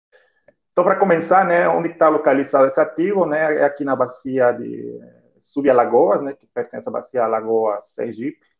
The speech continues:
Tá localizado a dez quilômetros da capital,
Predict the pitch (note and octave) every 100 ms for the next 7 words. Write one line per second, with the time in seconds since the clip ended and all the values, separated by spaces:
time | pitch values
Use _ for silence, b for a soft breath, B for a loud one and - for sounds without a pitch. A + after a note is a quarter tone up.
0 | _ _ _ _ D3 C#3+ C#3 C3 C3 -
1 | C3 A#2+ A#2 A2+ A2+ A#2 C3 B2+ - -
2 | - A#2+ A#2+ A#2+ A#2 A2+ A2+ A2 A2+ -
3 | A2 _ - A#2 - - E3 _